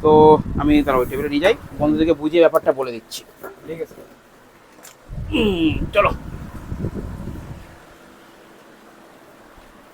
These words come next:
Speaker 1: ব্যাস। নিশ্চয়ই শুনলেন, দাদাও বলল যে অ্যাম্পলিফায়ারটা কিন্তু খুব ভালো অ্যাম্পলিফায়ার, ঠিক আছে? শোন, আসো।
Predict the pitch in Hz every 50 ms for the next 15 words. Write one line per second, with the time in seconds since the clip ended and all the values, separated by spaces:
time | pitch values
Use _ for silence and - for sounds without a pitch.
0 | - - - - - - - - - 277 262 247 220 214 - - - - - -
1 | - - - - - - - - - - - - - - - - - - - -
2 | - - - - - - - - - - - - - - - - - - - -
3 | - - 185 - - 226 214 - - 214 220 220 220 208 185 170 170 190 196 190
4 | 170 175 185 180 170 165 160 156 - - - - - - - - - - - 170
5 | 175 170 165 160 180 175 175 185 180 - 190 180 185 185 175 185 - - 196 151
6 | - - 147 139 156 185 180 165 156 147 147 139 120 123 120 - - 196 208 220
7 | 208 - 123 117 117 - - - - - - - - - - - - - - -
8 | - 175 180 180 156 131 120